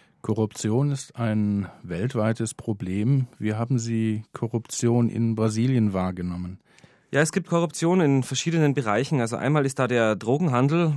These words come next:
Speaker 2: weil Korruption und Drogenhandel sind da sehr eng verbunden. Wir waren auch in Rio Branco im äußersten Nordwesten und da wundert sich schon der Bischof Dom, äh, Joaquin Pertinez darüber, woher denn diese vielen Neuwagen kommen,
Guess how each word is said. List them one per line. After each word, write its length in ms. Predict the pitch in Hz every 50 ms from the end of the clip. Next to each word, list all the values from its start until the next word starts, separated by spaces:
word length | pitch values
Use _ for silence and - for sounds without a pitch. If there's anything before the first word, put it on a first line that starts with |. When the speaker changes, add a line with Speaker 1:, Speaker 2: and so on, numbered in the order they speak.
| 127
Speaker 2:
weil 220 | - 92 113 120 120
Korruption 460 | - 131 127 135 - - - 131 131
und 140 | 131 120 107
Drogenhandel 480 | 117 131 147 156 139 139 139 135 139
sind 300 | 131 - 135 131 123 -
da 80 | 107 107
sehr 200 | - - 113 -
eng 140 | 90 120 120
verbunden. 480 | - 120 110 123 147 175 160 190 190 - - - - - - - - - - _
Wir 140 | - 131 127
waren 120 | 131 139 151
auch 120 | 156 139
in 100 | 147 131
Rio 220 | 123 143 147 139
Branco 480 | 117 113 117 127 175 196 196 202 196 196
im 180 | 135 139 139 92
äußersten 440 | 82 120 131 143 143 135 - 135
Nordwesten 600 | 131 123 120 107 123 151 160 - - 190 190 175 - - - - - - - -
und 100 | - 123
da 120 | 156 160
wundert 240 | 170 202 220 233 220
sich 140 | - 208 170
schon 140 | - 196 214
der 100 | 202 139
Bischof 500 | 107 135 131 - 139 131 - - - -
Dom, 320 | - 127 127 123 127 117 -
äh, 220 | 104 113 113 90
Joaquin 500 | 92 110 123 127 123 120 - 147 151 151
Pertinez 500 | 135 131 123 - 123 120 127 143 151 -
darüber, 400 | - 110 117 143 151 151 160 151 - - - - - - -
woher 240 | - 123 131 143 147
denn 120 | 165 165
diese 160 | 143 131 135
vielen 280 | 131 - 151 165 156 151
Neuwagen 520 | 156 185 233 226 139 101 98 104 104 110
kommen, 440 | 101 - 113 110 110 113 110 107 104